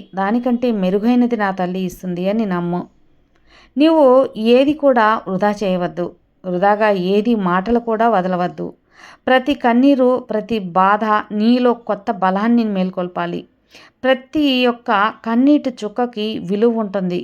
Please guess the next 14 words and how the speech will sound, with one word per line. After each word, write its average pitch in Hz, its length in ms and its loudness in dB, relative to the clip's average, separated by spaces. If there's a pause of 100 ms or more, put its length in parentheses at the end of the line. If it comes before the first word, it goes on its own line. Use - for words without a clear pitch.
(140)
కాబట్టి 180 420 -6 (200)
అనవసరంగా 185 640 -8
ఏడవద్దు. 175 680 -4 (840)
నువ్వు 311 220 4
నన్ను 285 320 4 (200)
ఆలయంలో 247 540 2
మాత్రమే 233 540 0
కలుసుకోవాలి 220 680 -4
అని 214 140 -4
లేదు 208 300 -4
తల్లి. 214 260 -4 (500)
ఖచ్చితంగా 190 600 -2 (240)
నీ 233 180 0
మనసులో 190 560 -2